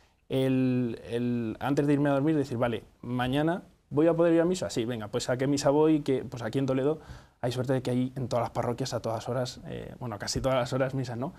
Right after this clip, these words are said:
Pues decir, "¿A qué hora me viene bien para tener ese ratito de estar con el Señor?", ¿no? Porque, eh, es un rato que a mí también me ayuda a dejar todo lo que tengo del mundo y centrarme en el Señor, esa, esa media hora de, pues, decir, "Es que estoy con el Señor", y ya está, ¿no?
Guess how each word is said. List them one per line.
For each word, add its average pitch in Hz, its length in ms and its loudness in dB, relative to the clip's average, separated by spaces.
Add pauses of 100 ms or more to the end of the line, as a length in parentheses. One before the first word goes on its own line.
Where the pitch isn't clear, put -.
(220)
Pues 123 120 -2
decir, 117 220 -2
"¿A 104 120 -2
qué 139 100 2
hora 147 140 6
me 143 120 4
viene 139 200 2
bien 151 180 0
para 151 300 4
tener 139 380 -2
ese 139 120 -2
ratito 156 400 2
de 131 200 0
estar 127 300 -2
con 131 140 0
el 120 60 -4
Señor?", 104 240 -8
¿no? 127 160 -12 (320)
Porque, 110 360 -4 (440)
eh, 110 560 -4 (480)
es 135 140 0
un 147 100 4
rato 151 240 4
que 120 200 0
a 123 120 -6
mí 127 80 -2
también 135 240 2
me 127 60 0
ayuda 131 320 0
a 110 260 -2 (160)
dejar 123 400 -2
todo 139 200 4
lo 143 120 4
que 143 100 2
tengo 139 240 2
del 139 100 2
mundo 147 360 0 (340)
y 120 80 -2
centrarme 123 400 0
en 135 60 0
el 127 60 -2
Señor, 135 240 0
esa, 127 260 0
esa - 180 -4
media 131 260 2
hora 139 160 2
de, 120 240 -2 (240)
pues, - 240 -10
decir, 113 400 -6
"Es - 80 -14
que 131 80 -4
estoy 139 300 0
con 135 180 -2
el 120 60 -4
Señor", 110 260 -10
y 110 40 -6
ya 123 80 -6
está, - 200 -12
¿no? 110 120 -14